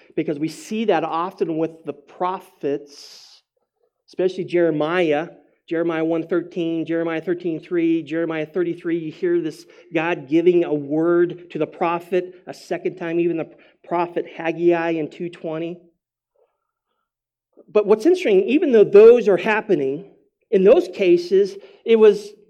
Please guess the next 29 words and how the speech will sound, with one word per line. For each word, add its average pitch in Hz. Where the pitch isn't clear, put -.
as 220
you 214
read 262
the 233
context 226
of 196
those 170
verses, 185
you 202
know 233
that 196
God 214
is 185
adding 240
on 220
to 208
his 175
prophecy. 233
He's 190
adding 247
on 240
to 226
what 226
he 247
wants 233
the 202
prophet 233
to 185
say. 262